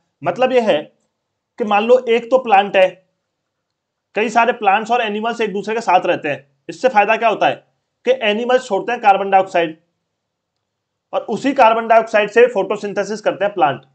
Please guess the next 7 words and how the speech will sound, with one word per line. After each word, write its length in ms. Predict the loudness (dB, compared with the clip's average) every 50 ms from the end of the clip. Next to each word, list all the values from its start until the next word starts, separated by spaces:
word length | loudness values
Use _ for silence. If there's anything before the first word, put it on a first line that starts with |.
| _ _ _ _
क्योंकि 140 | -6 -6 -4
फोटोसिंथेसिस 580 | -2 0 0 0 -2 -4 -6 -4 -4 -4 -4 -4
के 140 | -4 -4 -4 -4 -4
लिए 160 | -2 -2 -2
क्या 380 | -4 -8 _ _ _ 2 4
है? 320 | 4 4 2 -2 -4 -8 _ _ _ _ _ _ 0
Photosynthesis 680 | 2 4 4 2 2 0 2 2 2 2 4 2 0